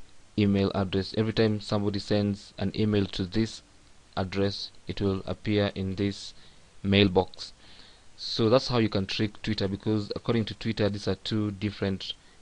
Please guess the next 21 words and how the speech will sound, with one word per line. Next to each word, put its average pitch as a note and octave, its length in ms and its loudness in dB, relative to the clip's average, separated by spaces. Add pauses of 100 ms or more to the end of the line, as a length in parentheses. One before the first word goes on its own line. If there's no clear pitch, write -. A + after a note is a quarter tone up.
(140)
email G2+ 260 4
addresses, F#2+ 680 -2
but G2 140 0
according G#2 320 0
to G2 100 -6
Gmail, G#2 360 0
it's F2+ 120 -6
the F2+ 80 -6
same. F#2+ 340 -2 (380)
So - 140 -4
you G#2+ 100 4
can G2+ 360 2 (100)
use A#2+ 360 4
this A2 420 -2 (500)
email G#2+ 220 6
address G2+ 260 4
to - 140 -2
open G#2 180 0
another G2 380 2
Twitter G2+ 260 -2
account, G2 480 -2